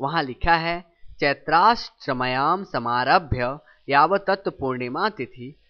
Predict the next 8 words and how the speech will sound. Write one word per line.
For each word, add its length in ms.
सुवसन्तो 960
तव 280
विधा 400
वंश 360
राम 340
जिन्नागमे 760
नर्तक्यो 720
नर्तकाश्चात्र 1120